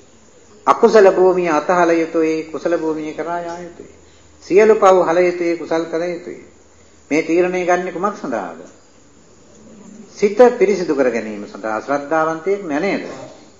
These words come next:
දිව්‍ය ලෝකෙ යන්නද? නෑ, නෑ, නෑ, අපිට එපා. පඤ්ඤා සම්පatti නේවච, සග්ග සම්පatti නේවච නෙමෙයි ඈ.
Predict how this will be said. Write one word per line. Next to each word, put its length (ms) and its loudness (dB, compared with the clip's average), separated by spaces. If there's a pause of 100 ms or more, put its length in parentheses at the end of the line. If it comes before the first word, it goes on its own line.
(140)
දිව්‍ය 220 0
ලෝකෙ 280 4
යන්නද? 200 -2 (760)
නෑ, 240 -4
නෑ, 160 -10
නෑ, 120 -12
අපිට 240 -12
එපා. 280 -12 (1160)
පඤ්ඤා 420 -2
සම්පatti 500 -6
නේවච, 360 -14
සග්ග 340 -6
සම්පatti 480 -6
නේවච 320 -12
නෙමෙයි 360 -12
ඈ. 180 -10